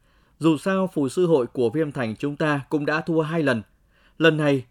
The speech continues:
nếu lại thua thì phù sư tháp sẽ bị chuyển tới Thiên Hỏa Thành. Chuyện này quá trọng đại,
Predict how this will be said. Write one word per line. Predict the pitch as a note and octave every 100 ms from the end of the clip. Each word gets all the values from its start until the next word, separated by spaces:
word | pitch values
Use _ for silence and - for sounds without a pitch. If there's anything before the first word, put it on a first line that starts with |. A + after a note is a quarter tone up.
| -
nếu | C#3+ E3+
lại | D3+ A#2
thua | - E3+ E3 _ _ _
thì | D3+ B2+ A#2+
phù | C#3 B2+
sư | - D3
tháp | E3 A3+ _ _ _
sẽ | - E3+
bị | E3+ C3
chuyển | A#2 C#3 G#2
tới | A#2 B2 D#3+
Thiên | F3 D3
Hỏa | C#3 G#2
Thành. | A2+ A#2+ G#2+ _ _ _ -
Chuyện | E3 B2+
này | B2
quá | A#2 A#2+ D3+ F#3
trọng | B2+ A#2+
đại, | A#2+ -